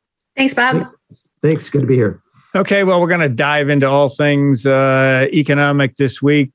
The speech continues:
Speaker 3: Uh, it's been a few weeks since we concentrated on the economy. Uh, so before I get your insights, let me just sort of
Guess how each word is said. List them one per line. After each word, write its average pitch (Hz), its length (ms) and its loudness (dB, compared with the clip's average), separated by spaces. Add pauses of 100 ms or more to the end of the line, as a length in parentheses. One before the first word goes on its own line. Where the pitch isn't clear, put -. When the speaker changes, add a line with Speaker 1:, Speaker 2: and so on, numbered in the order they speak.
Speaker 3:
Uh, 131 680 2
it's 135 200 -4
been 202 200 2
a 220 60 2
few 151 240 0
weeks 143 380 0 (180)
since 143 240 0
we 131 340 2 (160)
concentrated 143 880 0
on 131 220 0
the 120 140 2
economy. 123 680 -4 (560)
Uh, 135 560 0 (400)
so 160 480 0 (480)
before 180 260 0
I 190 60 0
get 170 260 -4
your 143 140 0
insights, 147 540 -2
let 151 100 0
me 160 100 0
just 139 360 -2
sort 139 180 2
of 117 240 -2